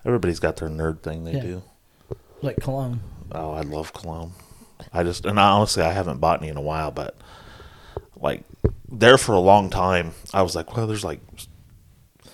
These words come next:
Speaker 1: there's, like, five that I need to add to my collection, and I'll be done."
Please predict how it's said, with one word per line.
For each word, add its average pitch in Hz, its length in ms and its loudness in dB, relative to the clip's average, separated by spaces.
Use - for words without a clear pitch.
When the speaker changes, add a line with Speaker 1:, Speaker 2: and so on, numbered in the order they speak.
Speaker 1:
there's, 95 180 2
like, 82 140 -2
five 80 360 0
that 80 120 -2
I 76 100 -2
need 80 220 -4
to - 100 -4
add 76 180 -2
to - 60 -4
my - 160 -10
collection, - 460 -10
and 73 100 -8
I'll 69 140 -6
be 69 120 -10
done." 60 260 -12